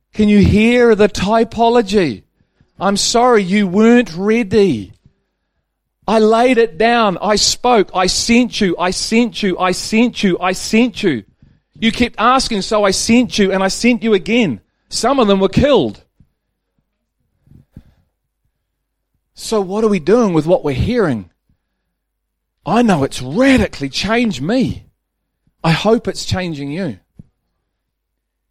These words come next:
So under that, in other words, the apostle is to declare the eternal purpose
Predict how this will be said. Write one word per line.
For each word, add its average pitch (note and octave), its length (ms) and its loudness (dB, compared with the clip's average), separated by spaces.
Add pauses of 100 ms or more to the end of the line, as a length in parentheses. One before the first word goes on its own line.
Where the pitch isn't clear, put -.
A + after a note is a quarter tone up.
So E3+ 80 0
under G3+ 220 -2
that, F#3+ 360 -2
in D#3+ 140 -6
other G3+ 220 0
words, D#3+ 380 -2
the D3 120 -4
apostle E3+ 680 -2
is D3+ 180 -2
to D#3 120 -6
declare D#3 840 -4 (500)
the D3+ 160 0
eternal F3 600 -4
purpose E3 880 -8